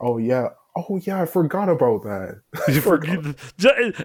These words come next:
Speaker 2: and we're not talking about there's a Valkyrae skin. No, they just turned Valkyrae into a bean.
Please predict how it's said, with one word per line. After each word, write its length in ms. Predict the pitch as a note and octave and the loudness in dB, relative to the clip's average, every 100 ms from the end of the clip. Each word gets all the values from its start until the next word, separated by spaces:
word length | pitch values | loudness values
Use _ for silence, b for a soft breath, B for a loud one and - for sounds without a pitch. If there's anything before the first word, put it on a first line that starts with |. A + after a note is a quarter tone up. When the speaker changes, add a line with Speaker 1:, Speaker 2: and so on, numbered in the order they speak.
| - | 0
Speaker 2:
and 220 | A#3 A#3 | 2 2
we're 100 | C#4+ | 2
not 140 | D4+ | 2
talking 140 | A3 B3+ | 2 2
about 140 | A3+ | 2
there's 160 | G#3 F3 | 2 0
a 40 | |
Valkyrae 460 | D#3 F#3+ G3+ F3+ F3 | 0 0 -2 -2 -4
skin. 320 | E3+ - F#3 | -4 -2 -2
No, 160 | E3 F#3 | 0 -2
they 120 | A3+ | -2
just 140 | C#4 - | -2 -2
turned 200 | C#4 D#3 | -2 0
Valkyrae 460 | D#3+ G3 F#3+ F3+ | 0 0 0 0
into 240 | F3 - C#3+ | 0 -2 -4
a 40 | |
bean. 720 | B2 D#3 F3 F3 E3+ E3+ E3 | -2 -6 -4 -4 -4 -6 -8